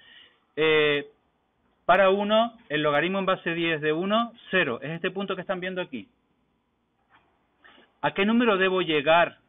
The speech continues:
para que me dé uno? A diez. Véanlo aquí.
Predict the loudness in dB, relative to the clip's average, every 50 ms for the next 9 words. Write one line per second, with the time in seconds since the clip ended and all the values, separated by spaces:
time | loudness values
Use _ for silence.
0 | _ _ _ _ _ _ _ _ _ -4 -2 -2 -2 -2 -2 -4 -2 -2 -2 -4
1 | -4 -6 -6 -8 -10 -14 -16 _ _ -10 -8 -6 -4 -2 -2 -2 -4 -6 -12 -20
2 | _ _ _ _ _ _ _ _ _ _ -20 -20 _ _ _ _ _ _ -4 -2
3 | 0 0 2 0 0 -2 -2 -2 -2 -2 -2 -4